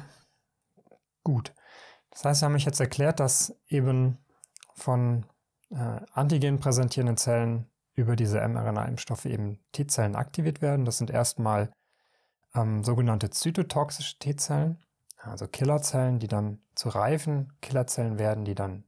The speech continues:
virusinfizierte Zellen bei erneutem Kontakt mit dem Virus zum Beispiel töten können. Aber es werden auch Helferzellen aktiviert. Und die Aufgabe dieser Helferzellen ist eben, mehr Zytokine zu produzieren. Die sind im Prinzip kleine Manager der Immunantwort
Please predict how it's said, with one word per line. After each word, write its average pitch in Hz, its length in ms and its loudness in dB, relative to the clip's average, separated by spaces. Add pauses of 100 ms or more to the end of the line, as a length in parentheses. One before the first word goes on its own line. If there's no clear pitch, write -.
(180)
virusinfizierte 117 840 -2
Zellen 131 400 0
bei 110 280 0
erneutem 107 440 -2
Kontakt - 560 -6
mit 120 140 -10
dem 98 180 -8
Virus 120 340 -2
zum 107 120 -6
Beispiel 101 320 -6
töten 120 300 -4
können. 160 360 -2 (1040)
Aber 127 300 2
es 139 160 2
werden 127 240 4
auch 107 400 -2
Helferzellen 113 640 -2
aktiviert. 104 500 -10
Und 104 100 -10
die 104 80 -8
Aufgabe 117 400 -2
dieser 127 240 0
Helferzellen 127 600 0
ist 98 140 -8
eben, 95 360 -10 (840)
mehr 107 300 2
Zytokine 185 520 0
zu 180 140 -2
produzieren. 143 600 -2
Die 117 80 0
sind 110 320 -6
im 139 80 -10
Prinzip - 420 -4
kleine 117 300 2
Manager 127 460 2
der 117 120 2
Immunantwort 117 840 0